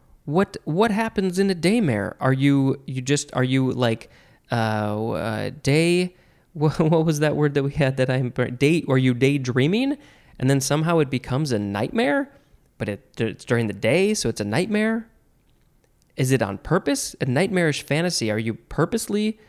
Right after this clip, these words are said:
trying to have a scary fantasy? It's, it's such an interesting thing. Next word is day neutral. Two words with a hyphen.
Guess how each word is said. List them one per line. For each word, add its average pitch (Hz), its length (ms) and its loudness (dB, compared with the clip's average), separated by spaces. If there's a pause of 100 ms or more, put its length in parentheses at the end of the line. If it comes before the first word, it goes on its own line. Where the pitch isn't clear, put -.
(380)
trying 165 220 0
to 165 60 2
have 156 200 2
a 127 60 2
scary 175 600 0 (220)
fantasy? 254 800 -2 (920)
It's, - 380 -10
it's - 180 -10
such - 320 -4
an 180 120 -2
interesting 160 460 -4
thing. 101 300 -2 (4000)
Next 165 320 0
word 147 260 4
is 135 360 4 (440)
day 196 520 2 (100)
neutral. 117 840 0 (640)
Two 208 200 4
words 160 360 2
with 151 220 0
a 143 60 2
hyphen. 123 580 0